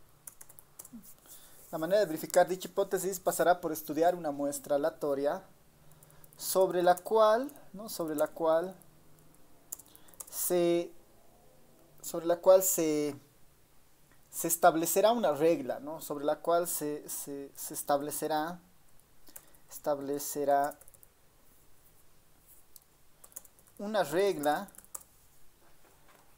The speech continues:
se establecerá, no,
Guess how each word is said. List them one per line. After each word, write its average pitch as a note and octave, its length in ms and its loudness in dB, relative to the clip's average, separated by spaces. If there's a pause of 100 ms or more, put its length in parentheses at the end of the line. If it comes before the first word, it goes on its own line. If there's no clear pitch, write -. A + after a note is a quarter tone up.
(180)
se E3 160 -8
establecerá, D3+ 1200 -8 (2250)
no, D#3+ 160 -18